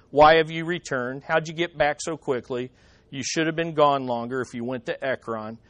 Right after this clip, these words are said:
They said to him, A man came up to meet us and said to us, 'Go, return to the king who sent you and say to him, "Thus says the Lord, is it because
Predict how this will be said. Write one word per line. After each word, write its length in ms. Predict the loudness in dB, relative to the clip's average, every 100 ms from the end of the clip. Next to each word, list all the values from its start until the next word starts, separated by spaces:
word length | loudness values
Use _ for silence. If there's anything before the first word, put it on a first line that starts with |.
| _ _
They 140 | 0
said 340 | 2 4 2 2
to 140 | -2
him, 180 | -2 -6 -8
A 80 |
man 340 | -6 -2 -2 -2
came 260 | -2 0
up 160 | 0 0
to 80 | -4
meet 260 | -4 -4 -4
us 260 | -6 -10 -10
and 100 | -6
said 280 | 0 0 0
to 160 | -4
us, 160 | -4 -8 -16 _ -20 2
'Go, 440 | 8 10 10 2 _ _ _ _
return 400 | -6 0 2 4
to 120 | 6
the 80 | 6
king 460 | 4 0 0 -4 -10 _ _ _ -4
who 140 | -4
sent 340 | 0 0 0
you 240 | -4 -8 -6
and 140 | -8 -2
say 240 | 0 0
to 180 | -2 -8
him, 140 | -8 -16 _
"Thus 340 | -4 8 10 10 4 -6 -8 2
says 420 | 4 4 0 -8 _ -4
the 80 | 2
Lord, 420 | 4 4 2 -10 _ _ _ _ _
is 200 | -4 2
it 140 | 2 2
because 720 | -2 4 6 6 0 -12